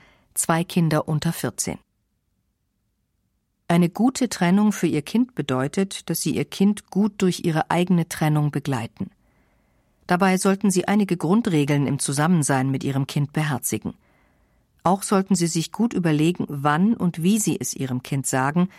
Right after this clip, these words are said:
und wie Sie mit möglichen kontraproduktiven Verhaltensweisen Ihres Ex gut umgehen.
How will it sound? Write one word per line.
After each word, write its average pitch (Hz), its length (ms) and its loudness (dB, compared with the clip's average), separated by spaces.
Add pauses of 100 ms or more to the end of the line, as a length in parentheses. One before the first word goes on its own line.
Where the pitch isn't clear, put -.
(340)
und 160 140 -2
wie 190 120 4
Sie 185 120 2
mit 165 300 0
möglichen 180 420 0
kontraproduktiven 156 1040 -2
Verhaltensweisen 156 880 0
Ihres 147 280 -2
Ex - 400 -4
gut 185 260 -2
umgehen. - 460 -4